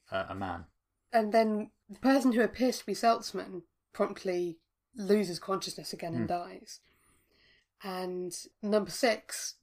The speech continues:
Speaker 2: regains consciousness at that exact moment, apparently having had his complete memory returned to him by the
Speaker 1: Hmm.
Speaker 2: procedure,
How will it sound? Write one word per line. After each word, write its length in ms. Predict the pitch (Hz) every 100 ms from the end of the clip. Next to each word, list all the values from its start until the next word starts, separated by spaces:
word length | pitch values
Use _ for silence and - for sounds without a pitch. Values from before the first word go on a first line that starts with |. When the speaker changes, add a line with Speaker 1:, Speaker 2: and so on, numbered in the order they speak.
| _
Speaker 2:
regains 460 | 190 190 220 254 202
consciousness 560 | - 170 165 160 180 202
at 100 | 185
that 100 | 170
exact 280 | 160 185
moment, 440 | 185 180 185 196 202 - - -
apparently 320 | 214 196 185
having 240 | 190 185
had 200 | 165 190
his 240 | 190 185 - _ -
complete 300 | 196 214 202
memory 380 | 196 196 190 175
returned 480 | 180 - 202 202
to 60 | 175
him 320 | 160 - 196 190
by 140 | 175
the 60 | 175
Speaker 1:
Hmm. 60 |
Speaker 2:
procedure, 540 | 190 - 190 - -